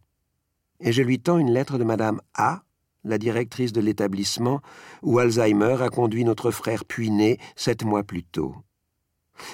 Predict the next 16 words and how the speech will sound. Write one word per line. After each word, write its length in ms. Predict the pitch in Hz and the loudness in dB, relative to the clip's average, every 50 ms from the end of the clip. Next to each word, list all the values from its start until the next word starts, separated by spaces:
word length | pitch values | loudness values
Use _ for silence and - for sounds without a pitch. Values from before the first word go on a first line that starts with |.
| - | -6
Madame 460 | - - 127 123 104 113 107 104 101 - - _ _ - | -2 -2 0 0 2 2 2 0 0 -2 -6 _ _ 0
A 300 | 131 139 160 196 208 - | 2 2 2 2 0 -2
y 140 | - - 120 | -4 -4 -2
déclare 420 | 113 123 110 - 123 120 117 110 107 | 0 0 0 0 0 0 0 0 0
avoir 320 | 110 104 107 107 104 101 | 0 0 0 0 0 -2
vu 260 | 90 90 107 143 151 | -2 0 2 2 4
le 100 | 135 110 | 4 2
spectacle 680 | 98 - - - 95 95 - - - 120 139 165 - 156 | 0 -4 -4 -6 -6 -6 -6 -6 -2 -2 0 0 0 0
et 40 | 131 | 0
l'avoir 260 | 113 107 104 110 104 | 2 2 2 0 0
beaucoup 320 | 92 131 151 - 165 151 - | 2 0 0 0 0 -2 0
aimé. 420 | 131 117 104 101 95 82 85 87 _ _ _ _ _ _ _ _ _ _ _ _ _ _ _ - - - - | 0 -2 0 -2 -2 -4 -6 -8 _ _ _ _ _ _ _ _ _ _ _ _ _ _ _ -20 -18 -8 -4
Bernard 480 | - 113 113 104 104 104 104 95 85 | 0 0 2 2 2 2 2 0 -2
prend 240 | - - - 90 92 | -6 -6 -2 -2 0
la 160 | 90 85 82 | 2 2 0
lettre, 520 | 87 87 104 123 139 - - - - _ | 0 0 -2 -4 -6 -8 -14 -20 -20 _